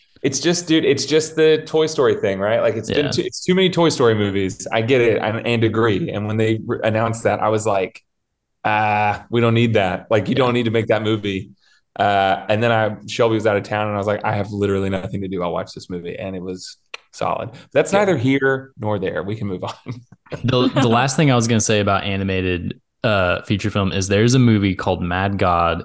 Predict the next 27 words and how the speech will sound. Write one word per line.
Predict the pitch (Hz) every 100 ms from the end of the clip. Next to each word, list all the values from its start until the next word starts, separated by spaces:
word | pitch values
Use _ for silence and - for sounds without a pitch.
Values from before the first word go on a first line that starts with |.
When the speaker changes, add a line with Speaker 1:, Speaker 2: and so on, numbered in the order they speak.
| -
Speaker 2:
that | 104
was | 90 85
made | 92 87
by | 87 85
a |
guy | 85 90
named | 87 82
Phil | - 92
Tippett. | 101 110 95 85 - _ _ -
Did | 98
you | 104
see | 104 110
it, |
Colin? | 127 120 123 127 - _ _ _ -
Speaker 1:
No, | 131 143
I | 120 117
re-, | 113 117
saw | - 143 143
it |
on | 143
your | 120
list | 110 123 123
yesterday, | 107 - 98 87
and | 87
I | 107
was, | 110 110 -
I | 95 95